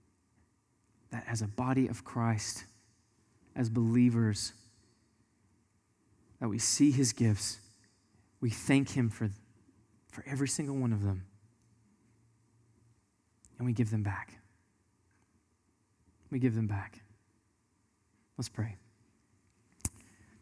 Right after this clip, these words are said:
God, you are so, so good. Lord, I pray that as we hear your word this morning, that we,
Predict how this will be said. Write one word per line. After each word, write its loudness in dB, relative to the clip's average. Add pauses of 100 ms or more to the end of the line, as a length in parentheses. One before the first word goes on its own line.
(320)
God, 6
you 4
are 4 (300)
so, 4 (440)
so -4
good. 0 (1600)
Lord, 6
I 6
pray 6
that 6
as 4
we 6 (560)
hear 6
your 6
word 4
this 2
morning, 4
that 2
we, 4